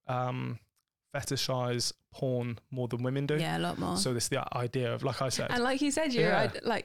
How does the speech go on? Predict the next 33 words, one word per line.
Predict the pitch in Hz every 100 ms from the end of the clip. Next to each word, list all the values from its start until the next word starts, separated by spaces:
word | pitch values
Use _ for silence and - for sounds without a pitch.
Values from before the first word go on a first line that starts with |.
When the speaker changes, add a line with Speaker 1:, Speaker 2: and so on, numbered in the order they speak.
| -
Speaker 2:
you, | 226
it's | - -
yourself | 208 - 190 -
you're |
seeing. | 202 240 262 190
Speaker 1:
We're |
doing | 208 202
self-discovery | 151 - 185 175 - 151 - - 156 147 139
as | 139
well | 135 143
Speaker 2:
<laughs> |
Speaker 1:
today. | - 127 127 127 113 320 - - _ _
Um, | 135 131 131 156 - -
cool. | 190 202 127 165
All |
right. | 185 190 - - - _ _
Let's, | 175 170 - - _ _ _ _
I | 156 160
think | - 160
we've | 139
done | 143 151
that | 135
to | -
death. | 165 135 -
If | 147
you've | 311
got | 339
Speaker 2:
Cool. | 190
Speaker 1:
any, | 175 165 -
any | 160 156
takes | 147 151 147
on | 127
that | 123 127